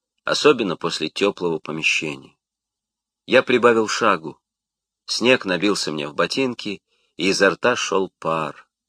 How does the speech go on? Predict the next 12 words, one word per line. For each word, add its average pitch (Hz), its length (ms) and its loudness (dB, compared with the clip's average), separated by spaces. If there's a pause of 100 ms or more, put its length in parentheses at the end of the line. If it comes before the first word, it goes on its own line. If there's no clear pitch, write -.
(720)
Я 143 160 6
всё 151 200 4
время 147 280 4
думал 139 320 2
о 123 80 4
девушке 127 640 -2
и 92 80 -2
верил, 131 360 2
что 110 440 -4
вёл 95 380 0
себя - 320 -6
правильно. 90 800 -8